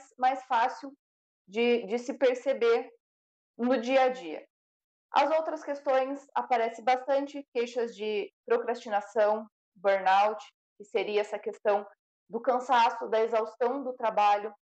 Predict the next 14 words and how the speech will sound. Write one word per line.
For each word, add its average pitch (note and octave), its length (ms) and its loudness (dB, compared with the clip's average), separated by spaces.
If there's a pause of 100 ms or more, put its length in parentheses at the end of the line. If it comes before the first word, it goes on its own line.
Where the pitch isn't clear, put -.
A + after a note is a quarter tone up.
(200)
que G#3+ 260 -6
se - 120 -6
espalha A3 600 0 (640)
pra, G3 280 4 (320)
pra, G#3+ 240 0 (200)
pro A3 80 -2
restante A3+ 680 -2 (200)
das, F#3+ 260 -2
das F#3+ 220 0
vi-, F#3 200 -12
da F#3+ 100 4
vida, G#3 440 -4 (560)
é, G3 280 4
relacionamentos, A#3 1200 -2